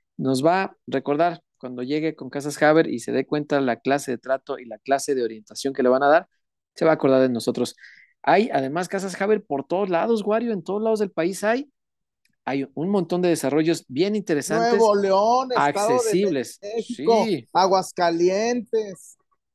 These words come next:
Speaker 1: Aguascalientes
Speaker 2: Eh,
Speaker 1: en
Speaker 2: ¿dónde más? Eh, en el Estado de México, Querétaro,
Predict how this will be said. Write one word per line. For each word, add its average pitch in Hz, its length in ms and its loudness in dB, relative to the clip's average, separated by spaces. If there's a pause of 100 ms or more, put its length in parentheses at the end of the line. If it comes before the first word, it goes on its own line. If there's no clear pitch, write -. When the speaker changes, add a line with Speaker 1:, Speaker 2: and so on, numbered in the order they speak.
(120)
Speaker 1:
Aguascalientes 165 720 2
Speaker 2:
Eh, 143 40 4
Speaker 1:
en 127 80 2
Speaker 2:
¿dónde 247 240 0
más? 240 500 0 (160)
Eh, 185 200 -6
en 175 120 -2
el 175 140 2
Estado 185 380 6
de 220 100 6
México, 202 420 0
Querétaro, 185 800 2